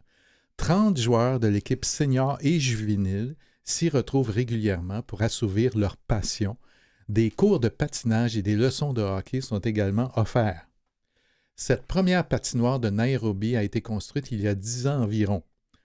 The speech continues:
Par contre, ça n'a pas été fait pour la pratique du hockey, mais pour du patinage libre. Quand j'ai vu les Jeux olympiques d'hiver en deux mille dix à Vancouver,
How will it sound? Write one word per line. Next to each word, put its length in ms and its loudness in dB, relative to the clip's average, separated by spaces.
Par 180 -2
contre, 340 0
ça 140 -2
n'a 120 -2
pas 140 0
été 180 -4
fait 160 0
pour 160 -4
la 80 0
pratique 380 -6
du 140 -4
hockey, 280 -2
mais 140 0
pour 340 -2
du 120 -12
patinage 640 -4
libre. 320 -8
Quand 240 2
j'ai 280 0
vu 340 -4
les 260 -2
Jeux 420 -2
olympiques 520 -2
d'hiver 580 -2
en 160 -6
deux 220 0
mille 220 2
dix 340 -4
à 80 0
Vancouver, 680 -2